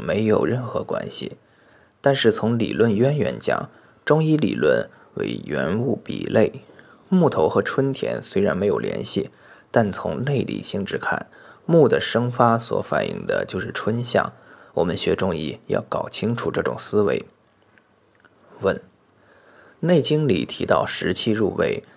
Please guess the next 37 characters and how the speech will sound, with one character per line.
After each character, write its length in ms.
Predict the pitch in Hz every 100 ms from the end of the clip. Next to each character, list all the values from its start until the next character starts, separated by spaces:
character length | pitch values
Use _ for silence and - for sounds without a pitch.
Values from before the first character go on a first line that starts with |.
| _
散 400 | - 90 - -
精 240 | - 95
于 120 | -
肝， 300 | 76 98 80 - _ _ - -
营 280 | - 110 135
气 240 | 143 127
于 120 | 82
筋， 300 | 104 - 131 - - - _ - -
脾 240 | - - 95
气 160 | -
散 260 | 110 143 107
精， 400 | - 110 113 120
上 320 | - - - -
疏 180 | 90
于 100 | 85 80
肺” 280 | - 107
等 280 | - - -
生 240 | - - 104
理 80 | 78
循 260 | - -
环， 280 | - - - - - - - -
并 160 | 160
非 200 | 143 135
只 140 | 131 92
有 140 | -
西 280 | - - 120
医 140 | 73
谈 260 | 69 - -
生 220 | - 57
理， 160 | 50 - - - -
中 200 | 160 165
医 220 | 135 123
也 160 | - -
在 160 | 127
谈 220 | 135 85
生 200 | - 82
理。 200 | 71 -